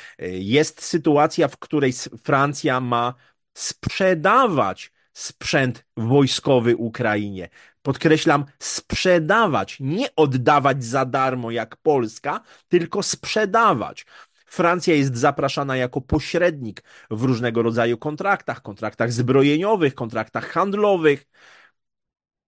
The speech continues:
Francja pozycjonuje się jako sojusznik Kijowa, sojusznik, e, Ukrainy. Mamy,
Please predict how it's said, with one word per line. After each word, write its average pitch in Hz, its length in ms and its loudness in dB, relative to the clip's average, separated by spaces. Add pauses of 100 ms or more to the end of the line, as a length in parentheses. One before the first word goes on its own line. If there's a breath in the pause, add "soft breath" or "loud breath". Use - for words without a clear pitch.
(140)
Francja 285 440 0
pozycjonuje 233 800 -4
się 226 140 -6
jako 202 360 2 (200 soft breath)
sojusznik 247 920 0
Kijowa, 165 560 2
sojusznik, 147 640 -6 (920 soft breath)
e, - 100 -8
Ukrainy. 156 640 2
Mamy, 131 360 2